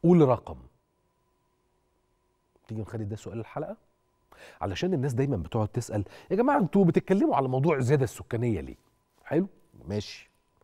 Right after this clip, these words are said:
ويا كلا-، يا جماعة هي الفلوس بتروح فين؟ هو الفلوس تخطت ستة تريليون في سبع سنين.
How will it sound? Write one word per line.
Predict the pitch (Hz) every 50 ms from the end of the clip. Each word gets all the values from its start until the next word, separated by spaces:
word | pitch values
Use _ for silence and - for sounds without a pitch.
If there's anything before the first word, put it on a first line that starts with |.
| _ _ - - - - -
ويا | 165 202 220 226
كلا-، | 220 - 220 233 247 233 247
يا | 240
جماعة | 208 233 240 269 269 254 240
هي | 240 247
الفلوس | 226 175 - 240 254 254 190
بتروح | 185 185 - - 180 175 -
فين؟ | - - 127 107 85 69 67 - _ _ _ _ _ _ _ _ _ _ _ _ _ _ _ _ _ _ _ _ _ _ _ -
هو | 107 117 117
الفلوس | - - 147 180 196 -
تخطت | - 127 - - - - 127 -
ستة | - 170 - - 143
تريليون | - - 120 120 117 117 127 139 143 127 104
في | - -
سبع | 95 - 117 101 95 85
سنين. | 80 - - 65 58 -